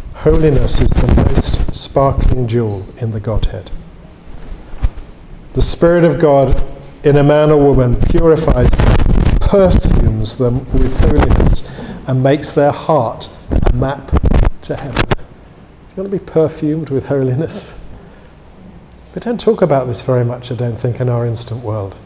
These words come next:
But isn't it beautiful when we do start talking about it, how God wants to perfume us with holiness? What does this look like in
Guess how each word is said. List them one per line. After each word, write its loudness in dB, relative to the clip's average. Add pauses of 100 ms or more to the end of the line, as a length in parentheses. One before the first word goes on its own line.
(360)
But 0
isn't 4
it 2
beautiful 2 (400)
when -2
we 2
do -2
start -6
talking -4
about -8
it, -10 (360)
how -8
God -4
wants -4
to -8
perfume -4
us -10 (480)
with 2
holiness? -2 (1400)
What 4
does 4
this 2
look 2
like 2
in 2